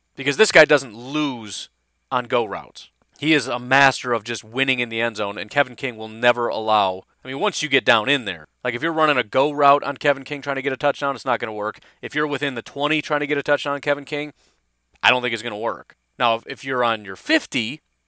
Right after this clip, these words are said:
and you throw a pass in the general direction of Kevin King, you got a shot. So, understand, this is not a Kevin King trash session. I'm actually coming around. I think the fact that he's been healthy, I know he's getting a little dinged up now, but he should be fine.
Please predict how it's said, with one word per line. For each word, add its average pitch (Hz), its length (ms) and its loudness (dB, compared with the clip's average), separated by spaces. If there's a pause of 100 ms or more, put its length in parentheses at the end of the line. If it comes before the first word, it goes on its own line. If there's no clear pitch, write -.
and 123 180 -2
you 117 180 -10
throw 123 240 -4
a 110 60 -4
pass 110 400 0
in 110 120 -12
the 107 60 -12
general 104 280 -4
direction 101 420 -8
of 98 80 -16
Kevin 101 240 -6
King, 107 240 -14
you 202 80 -8
got 151 140 4
a 92 40 -8
shot. 78 420 -8 (180)
So, 101 240 -6 (400)
understand, 151 560 2 (220)
this 117 120 -8
is 131 80 -6
not 147 200 4
a 147 80 2
Kevin 151 260 0
King 156 160 -6
trash 143 340 0
session. 143 460 -2 (440)
I'm 110 100 -4
actually 120 260 0
coming 156 260 0
around. 147 480 4 (160)
I 101 60 -18
think 104 340 -16
the 113 80 -10
fact 123 240 0
that 127 100 -8
he's 113 120 -8
been 117 120 -8
healthy, 143 400 0
I 123 40 -4
know 107 120 -6
he's 104 100 -12
getting 107 160 -8
a - 20 -14
little 113 160 -10
dinged 117 260 -6
up 107 80 -2
now, 110 220 -2
but 104 100 -8
he 98 60 -12
should 117 140 -12
be 107 80 -16
fine. 107 340 -6